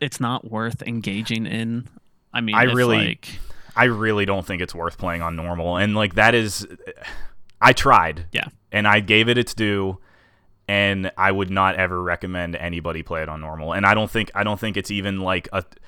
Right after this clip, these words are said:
Speaker 2: a pride thing. Like, if you think that's gonna hurt your pride, that's not the hi-, that's not the highlight of the game.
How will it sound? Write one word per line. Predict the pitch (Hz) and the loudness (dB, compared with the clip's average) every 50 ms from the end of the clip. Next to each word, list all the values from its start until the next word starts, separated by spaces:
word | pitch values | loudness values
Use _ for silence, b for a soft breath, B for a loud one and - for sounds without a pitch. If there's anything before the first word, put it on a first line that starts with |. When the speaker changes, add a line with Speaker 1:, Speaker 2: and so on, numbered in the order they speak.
| b b b | b b b
Speaker 2:
a | - | -6
pride | - - - 101 95 92 98 101 101 - | -2 2 4 6 6 6 6 4 2 -2
thing. | - 110 104 104 104 104 | -4 -2 -2 -2 -2 -2
Like, | 104 95 92 - | 0 -2 -2 -2
if | 98 90 - | -4 -6 -4
you | 98 92 | -6 -6
think | - - 98 92 85 | -4 -4 -6 -4 -4
that's | 95 90 90 - | -4 -4 -4 -4
gonna | - 98 92 87 | -6 -8 -6 -4
hurt | 95 98 92 | -4 -4 -4
your | 90 92 90 | -4 -6 -6
pride, | - - 90 87 87 90 90 87 b b b b b b b b - | -4 -2 -2 0 0 0 -2 -4 b b b b b b b b -2
that's | 92 98 95 - - | 2 2 2 2 0
not | 107 101 95 92 95 - 101 - - | 2 4 4 4 4 2 -2 -14 -8
the | 90 95 95 92 98 - | -2 -2 0 0 0 -4
hi-, | - - - 104 90 | -2 2 2 2 4
that's | 101 110 - - | 2 0 0 2
not | 120 107 - | 2 4 4
the | 113 | 4
highlight | 95 95 98 101 101 98 98 95 95 | 2 4 4 2 4 2 0 0 0
of | 92 85 | -2 -4
the | 92 | -6
game. | 85 85 85 82 76 78 | -6 -6 -6 -8 -8 -10